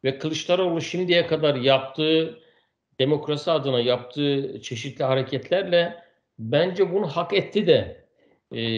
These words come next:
yani, e, o olabilir diye de düşünüyorum. Yani adaylık noktasında uygun diye de düşünüyorum. Fakat Türkiye'de bir bölünmüşlük var. E, bunu kabul etmek lazım. Özellikle dindarlığın ve milliyetçiliğin de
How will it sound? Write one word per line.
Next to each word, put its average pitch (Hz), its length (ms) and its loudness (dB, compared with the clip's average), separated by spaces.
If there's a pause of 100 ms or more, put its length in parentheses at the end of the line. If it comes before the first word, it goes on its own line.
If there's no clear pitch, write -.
(220)
yani, 135 340 2
e, 117 720 -2
o 151 320 0
olabilir 151 480 4
diye 156 200 2
de 151 100 -8
düşünüyorum. 104 640 -4
Yani 95 200 -4
adaylık 127 500 0
noktasında 120 800 -4 (400)
uygun 131 420 0
diye 156 180 2
de 151 120 -2
düşünüyorum. 113 500 -2
Fakat 185 500 -2 (520)
Türkiye'de 196 560 2
bir 196 220 2
bölünmüşlük 175 720 4
var. 120 260 4 (800)
E, 117 300 -6
bunu 151 240 2
kabul 156 280 0
etmek 160 420 2
lazım. 117 540 0 (640)
Özellikle 147 720 0
dindarlığın 147 680 2
ve 127 100 2
milliyetçiliğin 131 840 -2
de 170 240 -4